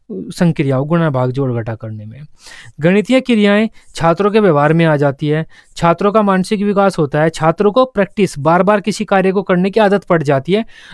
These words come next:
तो वे कोई भी कार्य सीखते हैं उसे बार बार करने की कोशिश करते हैं, इससे सीखा हुआ ज्ञान स्थायी हो जाता है।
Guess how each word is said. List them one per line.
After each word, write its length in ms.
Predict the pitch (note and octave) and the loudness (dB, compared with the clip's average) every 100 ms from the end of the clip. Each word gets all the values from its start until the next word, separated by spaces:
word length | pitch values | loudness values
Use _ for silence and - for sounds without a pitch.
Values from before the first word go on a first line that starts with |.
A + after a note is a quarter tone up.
| - | 0
तो 60 | A3 | 2
वे 80 | |
कोई 260 | C4 A3 G#3 | 2 2 2
भी 120 | A#3+ | 0
कार्य 260 | A3+ A3 A3 | 2 4 2
सीखते 340 | - D3 - | 0 -4 -2
हैं 80 | G3 | -2
उसे 120 | A3 | 0
बार 220 | G3+ F3+ | 2 2
बार 180 | F3 F#3+ | 4 2
करने 300 | - E3+ E3+ | 2 0 0
की 80 | G#3 | -2
कोशिश 340 | G3+ F3 D3+ | -2 -2 -4
करते 300 | - A#2+ - | -10 -14 -10
हैं, 140 | B2+ B2+ - - - - | -10 -10 -14 -20 -12 -4
इससे 260 | G3+ - D4 | -2 0 -2
सीखा 360 | - G#3+ G#3 | 0 0 2
हुआ 120 | G3+ | 2
ज्ञान 240 | F#3+ G#3 A3+ | 2 2 0
स्थायी 320 | - - F#3+ | -2 0 2
हो 140 | D3 | 2
जाता 300 | B2+ B2 - | -2 -6 -8
है। 180 | B2+ C3 | -10 -10